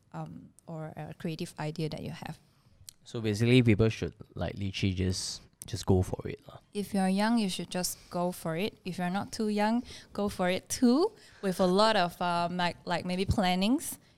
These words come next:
Speaker 1: Yeah.
Speaker 2: Mm.
Speaker 1: Mm. <laughs>
Speaker 2: Okay, okay. Mm, okay. Okay, again, I asked you this question so many times. I'm gonna ask here so I can actually document in, like, this podcast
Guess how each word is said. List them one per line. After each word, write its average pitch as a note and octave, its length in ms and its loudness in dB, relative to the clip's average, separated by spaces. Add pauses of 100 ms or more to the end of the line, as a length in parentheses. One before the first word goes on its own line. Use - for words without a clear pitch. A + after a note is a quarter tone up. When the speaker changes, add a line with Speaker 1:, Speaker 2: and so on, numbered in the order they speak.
(100)
Speaker 1:
Yeah. - 180 -6
Speaker 2:
Mm. G2+ 540 -14
Speaker 1:
Mm. C4 800 0
<laughs> - 20 -
Speaker 2:
Okay, A#2+ 440 6
okay. B2 460 2 (320)
Mm, G#2 240 -6 (240)
okay. A2 440 -4 (840)
Okay, A#2+ 200 4
again, D#3+ 520 6
I A#2 120 6
asked C3 260 0
you D3 100 4
this C#3+ 200 4
question A#2 340 6
so B2 320 8
many G#2 260 6
times. G2 480 6
I'm G#2+ 260 4
gonna A#2 200 6
ask G#2 300 4
here A2+ 340 8
so B2 240 6
I A2 100 8
can G#2+ 160 4
actually B2 320 2
document C3 540 6
in, A2 200 4
like, G2+ 300 -2
this B2+ 220 2
podcast - 540 0